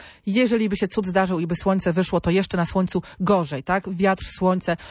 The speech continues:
Ile razy widziałam po szkółce, e, chodziły takie osoby z takim badylkiem, biedna taka jakaś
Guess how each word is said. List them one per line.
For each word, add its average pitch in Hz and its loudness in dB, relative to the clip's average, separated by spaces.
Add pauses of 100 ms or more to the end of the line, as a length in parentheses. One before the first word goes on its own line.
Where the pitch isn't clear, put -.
(180)
Ile 208 4
razy 190 0
widziałam 180 0
po 185 -4
szkółce, 175 -2 (300)
e, 165 0
chodziły 185 0
takie 180 0
osoby 170 0
z - -2
takim 175 0
badylkiem, 170 2
biedna 170 0
taka 170 -2
jakaś 165 0